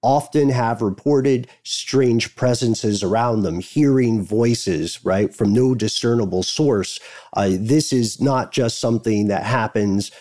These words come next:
through the lens of mental illness as we now understand it. This is also probably, uh,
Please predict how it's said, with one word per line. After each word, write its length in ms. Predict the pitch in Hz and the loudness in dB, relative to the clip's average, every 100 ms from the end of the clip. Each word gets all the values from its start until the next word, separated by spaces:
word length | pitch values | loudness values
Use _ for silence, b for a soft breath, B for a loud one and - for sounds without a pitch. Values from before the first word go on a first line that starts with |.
| B - | B -4
through 140 | 120 | -2
the 100 | 104 | 2
lens 440 | 104 123 120 113 101 | 2 2 2 0 -2
of 160 | 90 | -2
mental 340 | 107 123 95 90 | 0 0 -2 0
illness 440 | 160 214 175 110 - | 2 2 2 0 -2
as 200 | 98 - | -4 -2
we 80 | |
now 320 | 104 110 107 98 | 0 0 0 -2
understand 600 | 82 87 - 180 196 120 | -4 -6 -2 0 2 2
it. 200 | 110 b b b | -2 b b b
This 540 | - 101 139 151 - - | -12 -4 0 0 -2 -2
is 240 | 160 147 | 0 0
also 540 | - 139 147 - 143 123 | 0 0 0 0 -2 -2
probably, 1040 | - - 123 131 131 113 117 117 107 - 113 | -6 -2 0 2 0 0 0 2 -2 -4 -8
uh, 160 | 85 | -8